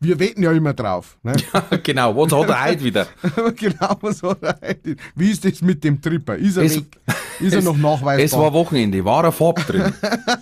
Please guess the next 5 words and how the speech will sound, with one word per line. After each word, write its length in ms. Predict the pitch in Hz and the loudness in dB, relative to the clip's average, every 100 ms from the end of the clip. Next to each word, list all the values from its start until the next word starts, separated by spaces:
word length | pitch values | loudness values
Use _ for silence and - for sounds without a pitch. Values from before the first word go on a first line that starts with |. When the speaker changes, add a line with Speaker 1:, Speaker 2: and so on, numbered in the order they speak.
| - - 196 - - - - | -4 -6 -8 -6 -8 -6 -12
Speaker 1:
Genau. 460 | 202 - - 165 - - - - | -12 -12 -10 -12 -14 -20 -18 -8
Frisst 340 | - 247 - | 0 0 2
du 100 | 208 | 2
wieder 220 | 220 226 | 2 2
die, 220 | 170 190 | 0 -2